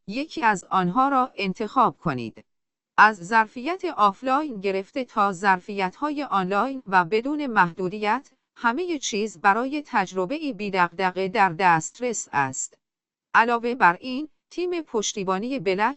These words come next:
گیمز با ضمانت اصالت اکانت‌ها و تحویل فوری،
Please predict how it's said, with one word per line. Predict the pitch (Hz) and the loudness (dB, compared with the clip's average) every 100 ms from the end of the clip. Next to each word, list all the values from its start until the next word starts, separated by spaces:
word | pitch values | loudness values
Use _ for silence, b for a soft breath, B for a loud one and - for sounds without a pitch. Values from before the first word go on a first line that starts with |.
| - | -6
گیمز | - 196 180 190 247 240 208 | -4 -2 -2 -2 -4 -6 -2
با | 254 226 | 0 0
ضمانت | 185 202 190 214 277 | -4 -2 0 -2 -4
اصالت | 311 226 196 202 185 262 269 | -4 -4 -2 -2 0 -2 -4
اکانت‌ها | 226 196 - 180 175 - 269 294 208 | -6 -6 -2 -2 -2 0 2 2 2
و | 196 | 0
تحویل | 190 - 190 175 277 269 | 0 0 0 0 -4 -4
فوری، | - 190 170 262 | -2 -2 -2 -4